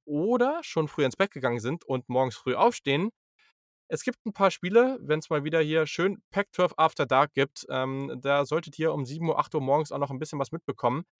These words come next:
Also, zum Beispiel Hawaii at Oregon S-, State geht erst um fünf Uhr los. Ähm, U N L V at Arizona State, also mit Jaden Daniels, geht erst um vier Uhr dreißig los, Stanford, äh, U S C auch. Also, ich glaube, so um sieben, sieben Uhr dreißig, je nachdem, wie lang die Partien so gehen, äh,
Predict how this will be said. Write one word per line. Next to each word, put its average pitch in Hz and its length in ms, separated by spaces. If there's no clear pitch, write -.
Also, 123 180
zum 123 200
Beispiel 135 500
Hawaii 127 400
at 127 140
Oregon 120 280
S-, 127 280
State 170 520
geht 160 200
erst - 180
um 135 80
fünf - 240
Uhr 147 180
los. 147 520
Ähm, 123 240
U 147 80
N 160 140
L 120 200
V 196 320
at 139 220
Arizona 120 480
State, 120 420
also 113 160
mit 110 200
Jaden 107 220
Daniels, 160 420
geht 160 120
erst 151 160
um 135 60
vier 165 220
Uhr 170 60
dreißig 156 340
los, 156 160
Stanford, 139 440
äh, 123 520
U 127 80
S - 160
C 165 280
auch. 151 380
Also, 123 200
ich - 160
glaube, 170 360
so 170 340
um 143 340
sieben, 185 360
sieben 143 200
Uhr 127 60
dreißig, 131 440
je 135 80
nachdem, 139 300
wie 127 40
lang 131 140
die 131 60
Partien 127 320
so 120 120
gehen, 165 500
äh, 190 140